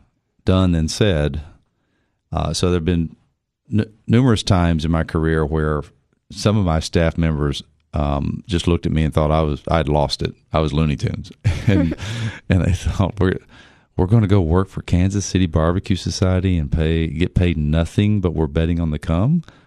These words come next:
Speaker 1: What do you mean, Mike? Are you sure about that?" <laughs> I remember one of my great clients, um, at the time told me, he said, "Well, this is gonna be either the best decision you ever made or the worst decision you ever made."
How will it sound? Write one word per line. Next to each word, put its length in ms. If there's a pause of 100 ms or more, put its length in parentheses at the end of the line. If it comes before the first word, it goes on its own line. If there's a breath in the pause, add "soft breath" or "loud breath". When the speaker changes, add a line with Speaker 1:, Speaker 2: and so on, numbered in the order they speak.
(160 soft breath)
Speaker 1:
What 80
do 60
you 40
mean, 180
Mike? 320 (180)
Are 40
you 120
sure 160
about 220
that?" 200 (200)
<laughs> 40
I 60
remember 260
one 80
of 60
my 100
great 300
clients, 500 (640 loud breath)
um, 460
at 120
the 60
time 480 (760)
told 180
me, 80
he 80
said, 180
"Well, 240 (640 loud breath)
this 160
is 100
gonna 200
be 120
either 220
the 100
best 260
decision 360
you 60
ever 180
made 180
or 80
the 60
worst 260
decision 380
you 80
ever 160
made." 280